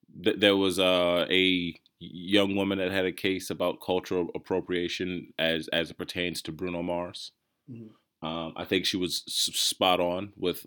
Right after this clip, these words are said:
Speaker 1: all of her assessments, um, just not as it relates to Bruno Mars. I think that, you know, when she said, um, that, that people want black music, just not from black people, I think that was very true.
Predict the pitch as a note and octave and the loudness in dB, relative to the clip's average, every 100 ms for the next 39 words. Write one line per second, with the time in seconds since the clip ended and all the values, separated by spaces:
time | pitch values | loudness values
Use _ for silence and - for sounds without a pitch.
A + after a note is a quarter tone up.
0 | - F2 F2 F2 D#2+ - - - F2+ E2 | 0 2 2 0 -4 -10 -14 -4 -2 0
1 | D#2+ G2 F2+ A2 A2 - - - _ - | 0 0 0 -2 -6 -8 -10 -12 _ -20
2 | _ _ F2+ F2+ F2 E2+ E2+ - A2 G2+ | _ _ 0 2 2 0 -4 -4 0 2
3 | G#2 F#2 F2+ F#2 F#2 F2 F2+ F2 F2 - | 4 4 4 0 0 -2 -2 -2 -2 -6
4 | - D#2+ E2+ E2 C#2+ - - D#2+ - E2+ | -8 -6 -4 -6 -8 -10 -6 -6 -4 -4
5 | E2 D#2+ - F#2+ F2+ E2+ G#2 G2 G#2+ F2+ | -2 -2 -2 -4 -2 0 0 0 0 0
6 | A#2 G#2 F#2 E2 - F2+ F2 E2 E2 E2 | 2 2 0 -2 0 2 2 0 0 -2
7 | D#2+ - F2 D2+ - A#2 G2 F#2 E2 D2 | -2 0 2 2 0 -2 -2 -2 -6 -2
8 | F#2 F2+ F#2 F#2 E2+ E2 E2+ F2 E2 E2+ | -2 0 -2 -4 -4 -6 -4 -4 -4 -4
9 | D#2+ D2+ - G#2+ A#2 A#2+ _ _ _ _ | -2 -2 -2 -2 -2 -4 _ _ _ _
10 | F2 D#2 F2+ F2 F#2+ F#2 - G#2 G#2 | -2 0 2 2 0 0 0 0 0